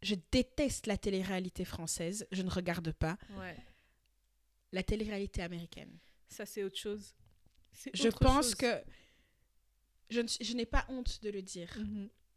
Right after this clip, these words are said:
Speaker 1: J'ai vu tous les épisodes des Kardashians. All of it, ok ?
Speaker 2: Mhm.
Speaker 1: I've been invested in this game
Speaker 2: <laughs>
Speaker 1: depuis très longtemps.
Speaker 2: Tu sais que j'ai vu un réel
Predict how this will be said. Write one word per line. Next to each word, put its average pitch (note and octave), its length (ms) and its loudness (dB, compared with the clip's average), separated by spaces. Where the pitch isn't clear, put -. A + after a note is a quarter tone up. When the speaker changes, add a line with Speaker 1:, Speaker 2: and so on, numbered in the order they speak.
Speaker 1:
J'ai G3+ 160 -6
vu G#3 120 -8
tous A#3 220 0
les G3+ 180 0
épisodes F3+ 280 -2
des E3+ 100 -8
Kardashians. E3+ 560 -8
All A#3 420 8
of D#3 160 -6
it, - 440 -12
ok ? G#3+ 260 -12
Speaker 2:
Mhm. G#3 340 -4
Speaker 1:
I've A3 260 6
been A3+ 160 4
invested A3 640 6
in G3+ 120 -4
this G3 180 -6
game G3 260 -2
Speaker 2:
<laughs> - 960 -4
Speaker 1:
depuis - 300 -2
très - 240 0
longtemps. - 320 6
Speaker 2:
Tu - 60 -2
sais D5+ 100 -2
que E4+ 60 -2
j'ai E4 100 10
vu D#4 120 6
un D#4+ 140 6
réel D4 260 4